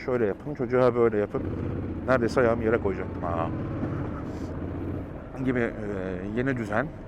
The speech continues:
yeni işte eğitim, e, yaklaşımı vesaire derken çocuklar zıvanadan çıktı.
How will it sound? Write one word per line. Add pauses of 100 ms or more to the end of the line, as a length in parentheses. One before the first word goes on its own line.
(340)
yeni (200)
işte
eğitim,
e,
yaklaşımı
vesaire
derken (140)
çocuklar
zıvanadan
çıktı.